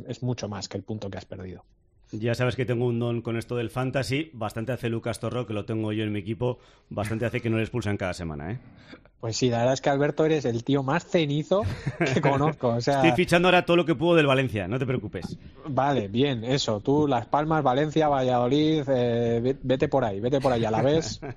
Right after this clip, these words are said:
Speaker 1: <laughs> vete fichando.
Speaker 2: <laughs> Así triunfo seguro. Javier Iborra, como siempre, gracias.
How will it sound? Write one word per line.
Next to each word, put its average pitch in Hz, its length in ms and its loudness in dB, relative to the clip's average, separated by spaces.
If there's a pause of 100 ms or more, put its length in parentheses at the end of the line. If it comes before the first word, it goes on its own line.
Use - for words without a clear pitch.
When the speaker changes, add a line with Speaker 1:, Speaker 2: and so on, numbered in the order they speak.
(140)
Speaker 1:
<laughs> - 300 -10 (100)
vete 151 220 2
fichando. 117 500 0 (340)
Speaker 2:
<laughs> - 1600 -8
Así 127 320 -4
triunfo 127 380 -2
seguro. 113 360 0 (180)
Javier 196 280 4
Iborra, 214 280 6
como 190 180 2
siempre, 190 320 4
gracias. 175 640 2